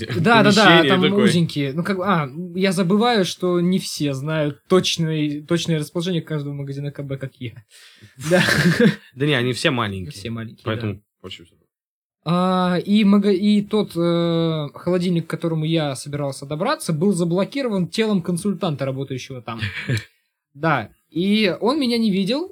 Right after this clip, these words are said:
Speaker 1: я подошел, ну, пару секунд постоял, мало ли отойдет,
Speaker 2: Подошел,
Speaker 1: окей.
Speaker 2: сказал, «Хэ!» <laughs>
Speaker 1: И я такой, и, «Простите, пожалуйста, а можно я загляну туда?» Он, э, ну, явно пытая-, ну, среагировав на мои слова и с порывом меня пропустить,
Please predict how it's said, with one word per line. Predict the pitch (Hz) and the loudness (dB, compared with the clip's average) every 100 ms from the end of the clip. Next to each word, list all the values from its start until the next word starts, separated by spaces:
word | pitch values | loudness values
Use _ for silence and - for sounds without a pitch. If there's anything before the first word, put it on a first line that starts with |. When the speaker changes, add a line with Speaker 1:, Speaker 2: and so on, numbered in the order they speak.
| - | -6
Speaker 1:
я | 175 196 185 | -2 0 -2
подошел, | 185 180 - 269 381 339 214 | -2 -4 -2 -2 -2 -4 -4
ну, | 208 220 156 - | -2 -2 -2 -6
пару | 170 170 | -2 -2
секунд | 165 180 170 | -2 -4 -8
постоял, | 180 233 294 269 | -6 -4 -4 -2
мало | 233 208 | -4 -2
ли | |
отойдет, | 196 196 180 175 | -2 -4 -4 -4
Speaker 2:
Подошел, | 107 - 185 | -4 -2 -2
Speaker 1:
окей. | 175 | -2
Speaker 2:
сказал, | 98 | 0
«Хэ!» | 196 - - - 104 131 120 107 - | 2 2 -2 -2 0 0 -2 -8 -10
<laughs> | |
Speaker 1:
И | 165 175 | -4 0
я | 170 | 0
такой, | 170 170 160 | -2 -6 -8
и, | 175 | -8
«Простите, | 170 175 175 185 - | -6 -4 -4 -10 -8
пожалуйста, | 127 120 120 - 139 143 156 147 | -8 -8 -10 -12 -8 -4 -4 -4
а | 175 | -2
можно | 214 277 180 | -2 -2 -2
я | 143 131 127 127 | -2 -4 -4 -4
загляну | 131 127 135 131 | -6 -8 -10 -10
туда?» | 123 120 123 | -12 -14 -12
Он, | 143 - 175 208 202 | -16 -6 0 2 2
э, | 185 165 170 | 2 -2 -2
ну, | 233 208 | 0 0
явно | 156 151 131 135 117 - | 2 0 0 -4 -8 -8
пытая-, | 143 139 135 131 | -6 -4 -4 -4
ну, | 196 160 135 123 _ 117 | -2 -2 -4 -12 _ -16
среагировав | 127 160 156 147 143 131 139 | -6 -2 0 0 -2 -4 -6
на | |
мои | 139 139 | -6 -6
слова | 135 147 143 131 127 | -4 -4 -2 -4 -6
и | 139 135 131 127 | -6 -6 -4 -6
с | 120 - | -8 -4
порывом | 160 151 143 143 | -2 0 -2 -2
меня | 143 131 | -4 -4
пропустить, | 143 139 165 - 330 - | -8 -10 -10 -4 -6 -6